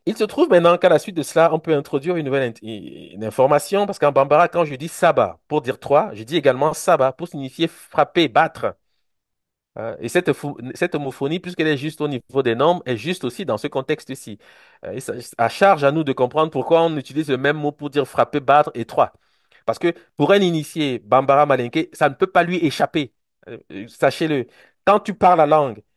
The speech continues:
et que tu fais... Parce que vous devez savoir que dans l'enseignement initiatique, c'est l'homophonie,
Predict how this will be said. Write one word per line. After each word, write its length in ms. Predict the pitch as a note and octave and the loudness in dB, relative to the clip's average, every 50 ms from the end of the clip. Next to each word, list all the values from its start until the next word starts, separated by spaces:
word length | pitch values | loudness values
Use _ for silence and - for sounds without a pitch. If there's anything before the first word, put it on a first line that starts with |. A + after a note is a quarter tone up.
| _ - | _ -10
et 60 | - | -6
que 80 | - E3 | -6 -6
tu 140 | E3 F3+ | -6 -8
fais... 260 | E3+ - E3+ D#3+ C#3+ - | 0 2 4 4 4 2
Parce 160 | - C3+ - | -2 -4 0
que 220 | - F3 F#3 F#3 - _ _ _ _ _ - | 0 0 0 0 -4 _ _ _ _ _ -12
vous 80 | E3 E3 | -6 -2
devez 160 | D#3+ D3+ E3+ | 0 0 0
savoir 280 | E3+ D#3+ C#3+ D3+ D#3 - | 2 2 2 2 2 0
que 80 | - | 0
dans 140 | D3 C#3+ C#3+ | 0 2 2
l'enseignement 460 | C#3+ D3 D3+ D3+ - D#3+ D3+ E3+ F3+ | 2 2 2 2 0 -2 -2 0 0
initiatique, 640 | F3+ C#3+ C#3 C#3 C#3 - - C3 B2+ - E3 F3+ F3 | -2 -2 -4 -10 -6 -2 -2 -2 -2 -4 -8 -12 -10
c'est 160 | - - C#3+ | -4 -2 0
l'homophonie, 720 | C3 C3+ C#3 C#3+ D3 - - D3 D3 D#3 E3 D#3+ C#3+ B2 | 0 2 0 0 -2 -2 -2 -4 -2 -2 -4 -6 -6 -8